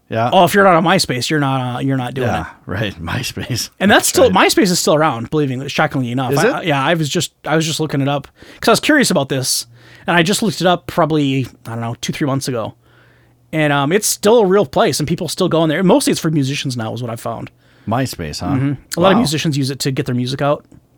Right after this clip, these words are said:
Speaker 1: Huh.
Speaker 2: So, still a thing. Um,
Speaker 1: Wow.
Speaker 2: don't
Speaker 1: Never
Speaker 2: expect
Speaker 1: would've
Speaker 2: the
Speaker 1: thought.
Speaker 2: Prattville to go to MySpace. We
Speaker 1: No.
Speaker 2: don't really have any interest in that.
Speaker 1: No.
Speaker 2: I guess SoundCloud would be considered social media, uh, kind
Speaker 1: It
Speaker 2: of,
Speaker 1: is, I suppose.
Speaker 2: sort of.
Speaker 1: People can
Speaker 2: We
Speaker 1: comment
Speaker 2: use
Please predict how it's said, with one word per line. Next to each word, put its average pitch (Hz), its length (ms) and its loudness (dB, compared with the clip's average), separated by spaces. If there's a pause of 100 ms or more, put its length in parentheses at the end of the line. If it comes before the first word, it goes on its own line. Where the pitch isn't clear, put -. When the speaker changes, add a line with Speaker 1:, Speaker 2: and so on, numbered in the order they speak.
Speaker 1:
Huh. 156 340 -2 (120)
Speaker 2:
So, 113 300 -6 (920)
still 190 240 -2
a 135 40 -2
thing. 127 280 -6 (560)
Um, 180 80 0
Speaker 1:
Wow. 147 400 0
Speaker 2:
don't 196 140 6
Speaker 1:
Never 196 60 4
Speaker 2:
expect 98 360 0
Speaker 1:
would've - 120 -2
Speaker 2:
the 175 60 2
Speaker 1:
thought. 165 260 0
Speaker 2:
Prattville 143 140 -4
to 135 60 -4
go 147 80 -2
to 127 40 -4
MySpace. 120 600 -8
We 147 160 -2
Speaker 1:
No. 151 100 4
Speaker 2:
don't 131 180 2
really 139 120 -2
have 135 100 -2
any 127 100 -6
interest 120 240 -10
in 127 80 -4
that. 117 180 -8 (360)
Speaker 1:
No. 104 120 -6 (380)
Speaker 2:
I 320 80 6
guess 440 180 4
SoundCloud 240 540 4
would 170 80 4
be 156 80 2
considered 143 480 0
social 147 240 -2
media, 120 340 -4 (640)
uh, - 80 -10
kind - 240 -2
Speaker 1:
It - 60 4
Speaker 2:
of, 131 100 2
Speaker 1:
is, 120 100 -2
I 131 80 2
suppose. 120 140 -4
Speaker 2:
sort 147 140 4
of. 160 80 4
Speaker 1:
People 117 180 -2
can 117 120 -6
Speaker 2:
We 95 40 -6
Speaker 1:
comment 107 320 0
Speaker 2:
use 185 80 2